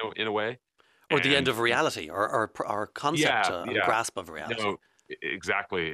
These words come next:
Speaker 1: And, and to me, what's interesting is the pace at which the, the technology has developed. I think that has outpaced m-, certainly my expectation.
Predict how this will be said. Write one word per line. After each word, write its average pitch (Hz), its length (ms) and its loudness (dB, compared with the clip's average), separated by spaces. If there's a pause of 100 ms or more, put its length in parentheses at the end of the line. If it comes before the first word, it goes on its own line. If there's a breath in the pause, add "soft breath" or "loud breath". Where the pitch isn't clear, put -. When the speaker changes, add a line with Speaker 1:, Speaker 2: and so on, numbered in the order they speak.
(120)
Speaker 1:
And, 98 180 -2
and 98 160 -4
to - 100 -8
me, 104 260 0
what's 90 320 -4
interesting 92 500 -2
is 85 420 -6 (280)
the 104 60 -2
pace - 380 -2
at 82 160 -2
which - 420 -6 (200)
the, 82 420 -8 (360)
the 98 40 -4
technology 92 680 0
has 82 240 -4
developed. 80 600 -4
I 85 120 -6
think 85 180 -8
that 85 160 -2
has 82 140 -4
outpaced 82 520 -4
m-, 87 120 -16 (500)
certainly 85 320 -4
my 80 240 -2
expectation. 78 840 -6